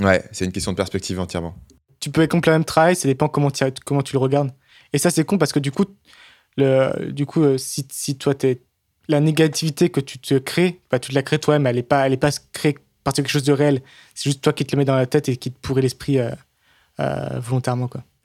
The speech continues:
Speaker 1: Ouais, et justement, à ce sujet-là, j'ai un autre extrait qui vient de Gary Vaynerchuk.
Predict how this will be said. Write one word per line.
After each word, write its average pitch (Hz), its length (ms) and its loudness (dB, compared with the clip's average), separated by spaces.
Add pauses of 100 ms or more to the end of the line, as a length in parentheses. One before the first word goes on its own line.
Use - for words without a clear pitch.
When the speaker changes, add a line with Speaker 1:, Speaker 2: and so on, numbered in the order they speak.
(160)
Speaker 1:
Ouais, 85 160 2 (140)
et 92 80 2
justement, 135 320 2
à 151 60 2
ce - 80 -6
sujet-là, 113 320 2
j'ai 123 100 -6
un 95 160 -2
autre 143 160 -4
extrait 131 380 -4 (120)
qui - 120 -14
vient 104 180 -4
de 123 120 -4
Gary 117 280 0
Vaynerchuk. 113 640 -4